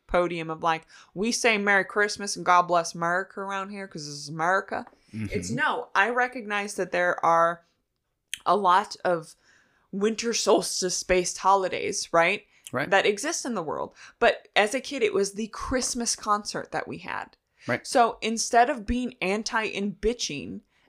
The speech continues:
Speaker 1: Alex's family, who did not celebrate Christmas because they're super Jewish, the mom just came in
Speaker 2: With Jewy stuff.
Speaker 1: and we had a Hanukkah celebration on one
Speaker 2: Right,
Speaker 1: of the days.
Speaker 2: which
Speaker 1: She
Speaker 2: was
Speaker 1: just,
Speaker 2: cool.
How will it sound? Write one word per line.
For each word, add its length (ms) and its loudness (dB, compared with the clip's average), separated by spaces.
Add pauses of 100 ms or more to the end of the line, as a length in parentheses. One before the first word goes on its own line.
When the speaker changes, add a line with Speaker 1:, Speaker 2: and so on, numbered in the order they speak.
(180)
Speaker 1:
Alex's 560 2
family, 320 -4
who 180 -6
did 220 -4
not 260 -4
celebrate 440 -2
Christmas 520 -12
because 320 -8
they're 140 -8
super 380 -6
Jewish, 640 -10 (320)
the 140 2
mom 420 4
just 320 -4
came 360 -8
in 640 -6
Speaker 2:
With 160 -4
Jewy 260 -4
stuff. 360 -6 (280)
Speaker 1:
and 200 2
we 140 0
had 220 2
a 80 6
Hanukkah 560 2
celebration 640 -2
on 120 -4
one 80 -2
Speaker 2:
Right, 80 2
Speaker 1:
of 60 -6
the 60 -6
days. 260 -10
Speaker 2:
which 120 -2
Speaker 1:
She 60 0
Speaker 2:
was 100 -4
Speaker 1:
just, 80 -2
Speaker 2:
cool. 180 -2